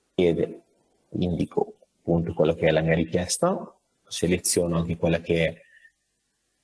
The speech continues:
in questo caso appunto il, ehm, il riferimento alla mia unità immobiliare urbana e qua ho la possibilità anche di indicare se il procedimento riguarda ulteriori immobili.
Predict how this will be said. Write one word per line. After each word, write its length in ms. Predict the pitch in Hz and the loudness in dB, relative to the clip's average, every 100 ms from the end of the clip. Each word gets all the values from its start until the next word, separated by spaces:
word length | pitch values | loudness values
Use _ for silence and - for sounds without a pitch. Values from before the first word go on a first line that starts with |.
| - | -6
in 100 | 85 | -2
questo 300 | 82 - 80 | -2 -2 0
caso 320 | 80 73 78 | 2 2 -2
appunto 640 | - - 82 82 71 - _ | -2 -4 -4 -2 -4 -4 _
il, 320 | 85 82 82 | -2 0 4
ehm, 540 | 80 80 80 76 73 73 _ _ _ _ _ _ - _ 104 | 4 4 0 -4 -8 -16 _ _ _ _ _ _ -20 _ 0
il 100 | 92 | 0
riferimento 480 | - 90 90 87 | 2 0 2 0
alla 100 | 87 | 2
mia 200 | 85 85 | 2 4
unità 280 | 85 82 80 | 2 2 0
immobiliare 640 | 80 82 85 80 82 80 80 | 0 -2 -2 0 0 2 0
urbana 580 | 78 80 73 120 214 - - - _ | 0 0 2 0 -2 -10 -20 -20 _
e 120 | - 190 | -2 0
qua 140 | 107 | 4
ho 20 | |
la 100 | 101 | 2
possibilità 480 | 98 - 110 123 92 | 2 -2 0 2 0
anche 180 | 92 95 | 0 0
di 100 | 92 92 - | 0 0 -2
indicare 460 | 101 98 107 85 90 | -2 0 0 -2 0
se 140 | - | -2
il 60 | 85 | -2
procedimento 600 | 85 - 85 85 82 - | -2 -2 0 0 0 -2
riguarda 640 | 87 85 82 80 85 - | 0 2 2 2 -2 0
ulteriori 440 | 117 107 92 87 82 | -4 0 2 2 2
immobili. 420 | 82 82 80 80 | 2 0 0 -4